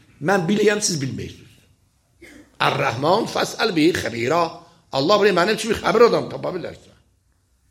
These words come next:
Və kunna bi kulli şeyin alimin. Tək dua yox ya sənə. Və kunna bi kulli şeyin alimin.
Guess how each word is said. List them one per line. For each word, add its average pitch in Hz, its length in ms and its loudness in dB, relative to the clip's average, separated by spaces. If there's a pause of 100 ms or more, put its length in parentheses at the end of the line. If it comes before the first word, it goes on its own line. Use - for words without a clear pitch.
(760)
Və 196 100 6 (100)
kunna 302 420 8
bi 233 60 2 (300)
kulli 220 280 -4
şeyin 196 360 -2
alimin. 165 440 0 (140)
Tək 170 320 2
dua 165 360 4
yox 220 240 6
ya - 240 -8
sənə. - 200 -20 (960)
Və 165 100 6 (120)
kunna 269 440 4
bi 214 120 2
kulli 202 300 0
şeyin 196 360 4
alimin. 175 720 2